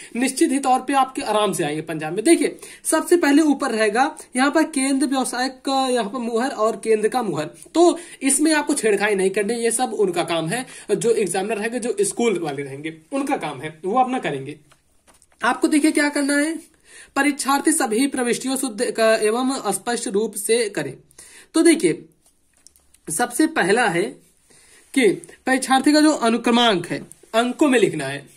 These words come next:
अनुक्रमांक अंकों में, अंकों में मतलब क्या होता है? अंक मतलब होता है जो गिनती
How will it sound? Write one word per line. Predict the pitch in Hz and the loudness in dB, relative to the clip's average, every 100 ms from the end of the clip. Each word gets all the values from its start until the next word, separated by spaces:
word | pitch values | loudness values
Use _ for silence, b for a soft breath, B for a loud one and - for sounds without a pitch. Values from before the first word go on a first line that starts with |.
| _ 190 | _ -6
अनुक्रमांक | 196 202 202 220 294 302 | -4 -2 2 2 2 0
अंकों | 349 - - 233 247 - 170 | -4 -6 -10 -4 -2 -2 -4
में, | 170 | -2
अंकों | 226 269 269 339 | -2 -2 2 4
में | 339 | 4
मतलब | 330 320 330 | 2 -2 -2
क्या | 415 | 2
होता | 233 185 | 0 0
है? | 165 165 247 | -4 -4 -2
अंक | 294 311 | 0 2
मतलब | 285 277 277 | 0 0 -2
होता | 254 285 | -2 -2
है | |
जो | 277 262 | -2 -2
गिनती | 202 226 202 185 | 0 -2 -4 -6